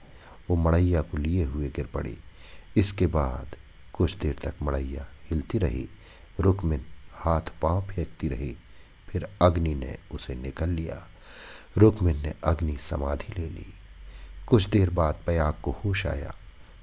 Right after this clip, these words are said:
सारी देह जल रही थी। उसने देखा वृक्ष के नीचे फूस की लाल आग चमक रही है। उठकर दौड़ा और पैर से आग को हटा दिया। नीचे रुक्मिन की अधजली लाश पड़ी हुई थी।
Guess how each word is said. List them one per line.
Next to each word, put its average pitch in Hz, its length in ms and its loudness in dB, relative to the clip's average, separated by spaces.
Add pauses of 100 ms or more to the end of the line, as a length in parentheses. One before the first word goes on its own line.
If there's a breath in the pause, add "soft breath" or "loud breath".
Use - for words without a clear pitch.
(200)
सारी 80 260 4
देह 85 360 2
जल 67 220 -2
रही 64 260 -4
थी। - 300 -10 (600 loud breath)
उसने 80 300 2
देखा 76 520 -2 (560 loud breath)
वृक्ष 110 340 8
के - 140 -2
नीचे 87 360 2
फूस 95 420 0
की 78 180 -6
लाल 71 460 0 (140)
आग 82 220 2 (120)
चमक 67 300 -6
रही 62 280 -4
है। - 220 -10 (520 soft breath)
उठकर 78 320 0
दौड़ा 71 500 -4 (480 loud breath)
और 69 140 -4 (120)
पैर 85 180 4
से - 260 -8 (120)
आग 69 140 0 (100)
को - 100 -8
हटा 76 340 -2
दिया। - 280 -8 (800 loud breath)
नीचे 92 500 4
रुक्मिन 82 460 0
की - 260 -6
अधजली 69 520 2
लाश 80 380 0
पड़ी 67 260 -4
हुई 64 180 -6
थी। - 320 -10